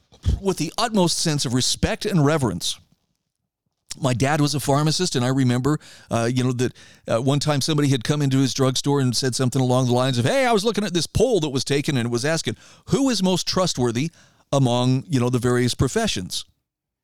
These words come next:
And it was funny, used car salesmen, you know, <laughs> clear down here, the po-, politicians, I think, was still pretty low on the list. Lawyers, pretty low on the list. Doctors and pharmacists, though, were up there. They were actually above clergy, believe it or not. So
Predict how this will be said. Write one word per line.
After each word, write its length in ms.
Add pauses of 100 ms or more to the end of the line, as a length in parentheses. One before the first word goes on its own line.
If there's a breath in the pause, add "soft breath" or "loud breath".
And 100
it 60
was 120
funny, 180
used 300
car 220
salesmen, 520
you 100
know, 140
<laughs> 260
clear 280
down 240
here, 100
the 100
po-, 260
politicians, 720
I 60
think, 180
was 120
still 160
pretty 260
low 280 (300 loud breath)
on 140
the 80
list. 280 (200 loud breath)
Lawyers, 760 (240)
pretty 200
low 220
on 100
the 80
list. 300
Doctors 540
and 220
pharmacists, 680
though, 240 (1200)
were 160
up 140
there. 280
They 120
were 120
actually 340
above 280
clergy, 560 (100)
believe 280
it 60
or 40
not. 300 (840)
So 220